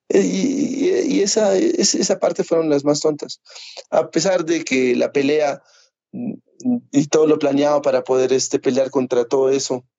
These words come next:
lo haya hecho bien Hajime, haya utilizado bien a, a Tío Clarus, y también, este, hayan peleado bien Yu, eh, estén ahí bien inmiscuidos en todas estas pe-,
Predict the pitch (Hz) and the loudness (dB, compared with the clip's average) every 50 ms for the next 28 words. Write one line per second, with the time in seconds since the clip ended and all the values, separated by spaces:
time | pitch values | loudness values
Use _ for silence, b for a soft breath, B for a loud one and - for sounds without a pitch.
0 | _ _ _ _ _ _ _ _ _ _ _ _ _ - 143 143 143 143 143 143 | _ _ _ _ _ _ _ _ _ _ _ _ _ -2 0 0 2 2 2 2
1 | 143 143 143 - 151 135 135 139 135 135 131 - 135 131 143 147 143 147 151 - | 2 0 0 0 0 0 2 2 0 0 0 0 0 0 2 2 2 2 0 -2
2 | - _ B B B B B B B B B B B B _ _ _ - - 131 | -4 _ B B B B B B B B B B B B _ _ _ -12 -6 -2
3 | 139 147 147 147 147 127 127 - 151 147 143 143 147 151 151 156 160 156 151 151 | 0 0 0 0 0 0 0 0 2 2 2 2 2 2 2 2 2 2 2 2
4 | 147 151 151 135 - - 123 131 127 117 - - 127 - - 127 123 - - 160 | 2 2 0 0 0 0 2 2 2 2 0 0 -2 0 0 0 -2 0 0 0
5 | 160 156 156 156 160 170 175 170 - - B B B B B B B - 202 208 | 0 2 2 2 2 0 0 -2 -8 -14 B B B B B B B -4 -2 0
6 | 208 208 202 196 - 180 180 185 185 180 175 170 165 165 - - - 139 139 135 | 2 2 0 0 0 0 2 2 2 2 2 2 2 0 -2 -2 0 0 2 2
7 | 135 131 131 127 127 - - - 139 151 156 156 151 160 151 160 160 160 156 165 | 2 2 2 2 0 0 0 0 0 2 2 0 0 0 0 2 2 2 2 2
8 | 170 165 165 156 147 165 160 165 165 165 160 160 156 151 147 139 135 135 127 b | 2 2 0 0 0 0 2 2 2 2 2 2 2 2 2 2 0 -2 -4 b
9 | b b b _ _ _ _ _ _ _ _ _ _ _ _ _ _ _ _ _ | b b b _ _ _ _ _ _ _ _ _ _ _ _ _ _ _ _ _
10 | _ - 147 135 - - 151 143 139 143 147 147 143 139 139 b b b b b | _ -10 -6 -4 0 0 2 2 2 2 2 2 0 0 -4 b b b b b
11 | b _ - 147 160 165 165 160 151 139 - - 151 151 156 151 143 139 135 131 | b _ -4 -2 0 2 2 2 0 0 0 0 0 2 2 2 0 -2 -2 -2
12 | - 139 143 147 - 143 - - - - - | 0 0 0 -2 -4 -6 -8 -8 -8 -6 -8